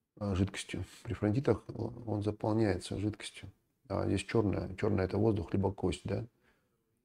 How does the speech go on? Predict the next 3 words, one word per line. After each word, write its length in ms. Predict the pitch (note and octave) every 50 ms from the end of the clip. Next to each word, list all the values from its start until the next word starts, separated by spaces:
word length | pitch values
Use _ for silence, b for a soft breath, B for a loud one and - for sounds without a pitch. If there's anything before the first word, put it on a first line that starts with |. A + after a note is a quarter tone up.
| _ _ _ _ _ _ _ _ _ _ _ _ _ _ _ -
Ну, 480 | C#3 C3+ B2 G#2+ F#2+ F#2+ E2+ F2+ F2+
соответственно, 680 | - - G#2 - A2 G2 - - G#2+ G2+ G2 - G#2 A#2 B2+ - - _ _ _ _ _ _ _ _ _ _ _ _ _ _ _ _ _ _ _ _ _ _ _ _ _ _ _ _ _ _ _ _ _ _ _ _ _ _ _ _ _ _ _ _ _ _ _ _ _ _ _ _ _ _ _ _ _ _ _ _ _ _ _ _ _ _ _ -
вот. 260 | F#2+ F#2 F2 -